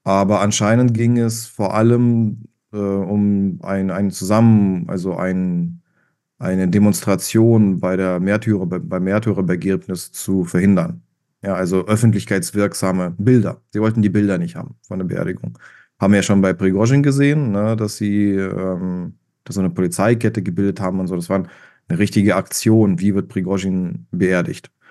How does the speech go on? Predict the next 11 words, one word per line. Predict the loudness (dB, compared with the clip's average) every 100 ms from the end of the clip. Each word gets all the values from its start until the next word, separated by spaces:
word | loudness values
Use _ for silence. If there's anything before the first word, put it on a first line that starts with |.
| _ _ -8
Und, | -2 -2 -2 0
äh, | 0
der | 0
Kreml | 2 4 6
möchte, | 6 4 2 2 2 2 0
dass, | 0 0 0 -4 -12 -18 _ -10
äh, | -4 0 2 2 0 -2 -4 -2
so | 2 4
Leute | 6 4 2 2 2
am | 2
liebsten | 0 -4 -6 -2 0 -2